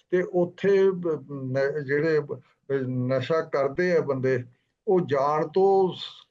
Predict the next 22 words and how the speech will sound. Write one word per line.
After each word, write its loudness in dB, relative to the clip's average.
ਬਹੁਤ 0
ਕੰਨੀ 0
ਕਰਾਉਂਦੇ -2
ਆ, -2
ਕਹਾਣੀਆਂ -4
ਸੁਣੀਆਂ -6
ਹੁੰਦੀਆਂ -4
ਵੀ -6
ਉੱਥੇ 0
ਨਹੀਂ -2
ਅਸੀਂ -4
ਜਾਣਾ। -4
ਤੇ -2
ਇਸ -4
ਕਿਸਮ -4
ਦਾ 2
ਡਰ 0
ਵੀ 0
ਲੋਕ 0
ਪੇਰੈਂਟਸ -2
ਪਾਉਂਦੇ -2
ਆ, -2